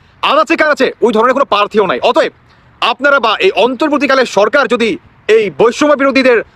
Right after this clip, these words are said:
আসলে, আহ, যে দলটা আছে, এই দলটাকে যদি সহায়তা করে, মানে কি নির্বাচনের ক্ষেত্রে যদি সহায়তা করে, তাহলে কি আমরা অনেক উপকৃত হব। অন্যদিকে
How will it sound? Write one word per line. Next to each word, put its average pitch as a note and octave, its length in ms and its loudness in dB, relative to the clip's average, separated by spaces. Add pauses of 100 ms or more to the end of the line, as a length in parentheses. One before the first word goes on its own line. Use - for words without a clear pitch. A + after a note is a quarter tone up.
(120)
আসলে, G#3+ 340 0
আহ, F#3 160 0
যে F#3 120 0
দলটা G3+ 320 0
আছে, - 200 -4 (220)
এই A3+ 80 2
দলটাকে A3+ 460 0
যদি B3 180 0
সহায়তা B3 400 0
করে, C4+ 220 2
মানে B3+ 160 0
কি C#3+ 140 -6 (340)
নির্বাচনের B3 460 0
ক্ষেত্রে D#3+ 300 -2 (340)
যদি A3+ 160 0
সহায়তা C#4 360 2
করে, C#4+ 200 0
তাহলে B3+ 240 0
কি C#4+ 180 0 (100)
আমরা A#3+ 300 0
অনেক C#4+ 260 0
উপকৃত C4+ 360 -2
হব। D3 220 -2 (300)
অন্যদিকে D4 440 0